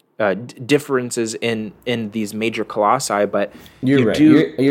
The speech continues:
Speaker 2: you're, I am being a little too, I think I am being a little too, uh, blunt with my words.
Speaker 1: No, no, no,
Speaker 2: There
Speaker 1: I
Speaker 2: is,
Speaker 1: actually
Speaker 2: there is
Speaker 1: don't
Speaker 2: some
Speaker 1: think you
Speaker 2: variety
Speaker 1: are.
Speaker 2: there, for sure.
Speaker 1: There is some variety, but I'm not saying that as a defense of the game. I'm saying that in a sense that, like,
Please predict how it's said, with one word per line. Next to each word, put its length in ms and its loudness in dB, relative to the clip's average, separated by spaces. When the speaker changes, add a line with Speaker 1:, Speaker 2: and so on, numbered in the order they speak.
Speaker 2:
you're, 140 -6
I 100 4
am 260 2
being 300 0
a 60 -2
little 300 -2
too, 460 -4
I 80 -2
think 240 -4
I 80 0
am 160 -4
being 160 -8
a 60 -8
little 180 -4
too, 340 -10
uh, 220 -10
blunt 580 -2
with 200 -8
my 120 -12
words. 540 -12
Speaker 1:
No, 320 8
no, 140 6
no, 180 6
Speaker 2:
There 60 4
Speaker 1:
I 60 6
Speaker 2:
is, 60 8
Speaker 1:
actually 200 0
Speaker 2:
there 80 6
is 60 10
Speaker 1:
don't 80 4
Speaker 2:
some 100 0
Speaker 1:
think 120 4
you 60 6
Speaker 2:
variety 180 6
Speaker 1:
are. 200 6
Speaker 2:
there, 100 -4
for 140 -14
sure. 320 -10
Speaker 1:
There 180 6
is 160 4
some 180 2
variety, 240 6
but 160 4
I'm 140 6
not 240 2
saying 300 2
that 140 4
as 140 0
a 60 -6
defense 400 -2
of 80 -6
the 80 -8
game. 240 0
I'm 120 0
saying 340 -2
that 180 2
in 140 -6
a 40 -14
sense 360 -4
that, 180 -8
like, 240 0